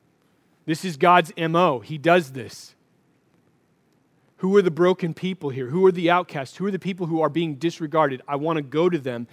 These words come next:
and I want to heal them and love them. And so six chapters after this healing and after this family is being in, it's in the process of being built up, we see that God isn't done with Jacob. He's got one more thing he wants to say to Jacob.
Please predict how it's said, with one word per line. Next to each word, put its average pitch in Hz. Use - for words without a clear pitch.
and 139
I 139
want 147
to -
heal 180
them 131
and 139
love 151
them. 110
And 131
so 151
six -
chapters 175
after 160
this 151
healing 135
and 127
after 139
this 143
family 151
is 135
being 160
in, 143
it's -
in 160
the 151
process 165
of 143
being 156
built 139
up, 127
we 143
see 165
that 147
God 151
isn't 151
done 147
with 143
Jacob. 131
He's 127
got 139
one 147
more 160
thing 147
he 139
wants 135
to 131
say 135
to 123
Jacob. 117